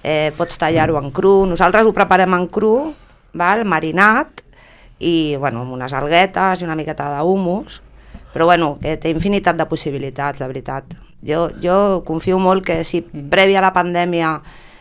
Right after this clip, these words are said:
Speaker 1: eh, ja eren unes jornades estrella, o sigui, jo crec que aquest any, amb tot el que es conjuga, amb, amb, amb el desè aniversari de Tunatur,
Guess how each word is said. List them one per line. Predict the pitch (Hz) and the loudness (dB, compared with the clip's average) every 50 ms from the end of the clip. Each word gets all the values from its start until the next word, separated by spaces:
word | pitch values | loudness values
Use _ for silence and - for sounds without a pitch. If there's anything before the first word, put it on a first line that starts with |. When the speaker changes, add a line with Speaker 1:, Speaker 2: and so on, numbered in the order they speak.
| _ _ | _ _
Speaker 1:
eh, | - - 131 151 147 135 - - | -6 -2 -2 -2 -2 -4 -4 -2
ja | 160 175 175 175 175 | 0 2 4 4 4
eren | 180 175 175 170 170 | 4 4 2 0 0
unes | 170 170 160 160 143 | 0 0 0 -2 -2
jornades | 170 165 156 147 151 151 151 147 143 143 139 139 139 - - - _ _ - | -2 -4 -2 -2 0 0 2 2 2 2 0 -2 -4 -8 -10 -12 _ _ -14
estrella, | 127 - - - 131 135 131 127 151 151 - - | -12 -12 -10 -8 -8 -6 -6 -4 -2 -4 -4 -4
o | |
sigui, | 147 - 151 147 147 139 | -6 -8 -8 -6 -6 -6
jo | 147 | -6
crec | 147 - 147 | -6 -6 -6
que | - 170 160 | -6 -6 -6
aquest | - 135 139 - - - | -6 -6 -8 -8 -8 -10
any, | 135 135 139 139 160 - - - - _ _ _ _ _ _ _ _ _ - | -8 -8 -8 -8 -10 -10 -14 -20 -20 _ _ _ _ _ _ _ _ _ -2
amb | - 160 165 165 156 - - | 0 2 2 2 -2 -4 -2
tot | - 190 196 | 0 2 2
el | 196 208 202 | 4 2 2
que | - - | 2 0
es | - - | 0 -2
conjuga, | - 180 170 156 156 156 160 165 165 160 151 180 190 208 220 - - | -2 -2 -2 -2 -2 -2 0 0 0 0 0 0 -2 -2 -6 -12 -14
amb, | - - 156 156 - | -10 -6 -6 -4 -2
amb, | - 165 160 160 156 | -2 -2 -2 -2 -4
amb | - 156 156 151 | -4 -4 -4 -2
el | 151 151 151 147 | -2 -2 -2 0
desè | 143 151 151 151 175 170 | 0 0 0 2 2 2
aniversari | 175 185 185 185 175 175 180 175 160 185 | 2 2 2 2 0 0 0 -2 0 2
de | 185 180 175 | 2 2 0
Tunatur, | - 151 156 151 151 143 - 127 139 147 147 135 135 | 0 -2 -4 -4 -4 -4 -4 -4 -2 -2 -4 -4 -6